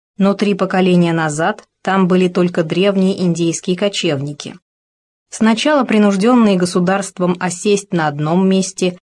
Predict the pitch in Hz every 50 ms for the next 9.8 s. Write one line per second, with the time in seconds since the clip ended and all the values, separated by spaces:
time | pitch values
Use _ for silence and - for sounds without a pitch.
0 | _ _ _ - - 190 185 190 208 202 - 277 262 233 185 180 202 226 220 202
1 | 202 208 202 196 190 190 170 165 175 175 175 - - - 190 190 - 196 185 185
2 | 185 185 185 185 185 175 196 202 196 180 165 147 135 - - - 147 147 147 -
3 | _ _ _ _ _ - - - 202 190 175 185 175 175 190 175 - 170 170 -
4 | - 175 175 170 170 170 160 160 160 160 151 147 147 147 147 147 147 147 147 147
5 | - _ _ _ _ _ - 180 175 180 180 170 175 175 - 254 254 - 190 160
6 | 160 165 185 190 190 180 185 _ _ _ _ _ _ _ _ _ _ - 254 254
7 | 254 - 196 185 180 180 - 180 180 - - 170 165 - - - _ _ _ _
8 | _ _ _ - - 226 226 226 - 175 165 160 156 156 156 151 - - - -
9 | _ _ _ _ - - 254 226 180 160 151 151 151 156 156 151